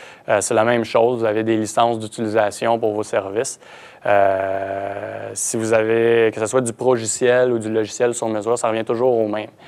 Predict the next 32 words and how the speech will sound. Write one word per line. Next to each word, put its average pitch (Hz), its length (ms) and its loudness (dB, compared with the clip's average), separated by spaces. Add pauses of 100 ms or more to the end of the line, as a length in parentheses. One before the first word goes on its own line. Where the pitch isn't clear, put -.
(240)
Ce - 80 -18
que 127 80 0
vous 117 140 2
avez, 123 160 4
c'est 135 160 0
du 110 120 -8
code, 135 400 0 (360)
puis, 110 440 2
euh, 101 680 2
votre, 104 240 -2
vos 113 160 2
revenus, 120 440 2
ils 120 80 -6
viennent, 120 500 2
euh, 104 380 -2
du, 104 220 -10
de, 107 280 -10
des 117 160 0
droits 120 280 4
que 135 60 0
vous 120 100 0
concédez 120 540 2
à 123 40 4
des 113 160 -2
tiers 117 400 4
de 110 140 0
l'utiliser, 110 520 -4
ce - 80 -10
code-là. 107 300 -6 (600)
Euh, 104 600 2 (960)
pour 147 200 -2
le 113 1300 0